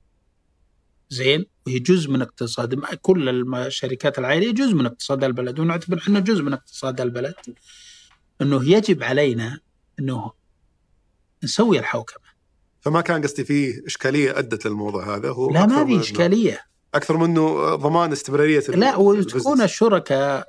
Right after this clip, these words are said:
Speaker 1: أو الملاك يكون يبعدون عن الإدارة وتصير شركة قائمة.
Speaker 2: مم.
Speaker 1: ب-، بذاته، بإداراته، ب-، بأقسامه، بتصير بطريقة علمية احترافية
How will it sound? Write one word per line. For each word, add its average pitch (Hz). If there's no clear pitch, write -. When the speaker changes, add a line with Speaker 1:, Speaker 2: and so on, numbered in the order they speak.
Speaker 1:
أو 123
الملاك 127
يكون 180
يبعدون 185
عن 135
الإدارة 127
وتصير 196
شركة 170
قائمة. 123
Speaker 2:
مم. 117
Speaker 1:
ب-، 123
بذاته، 160
بإداراته، 139
ب-، 117
بأقسامه، 131
بتصير 113
بطريقة 139
علمية 135
احترافية 147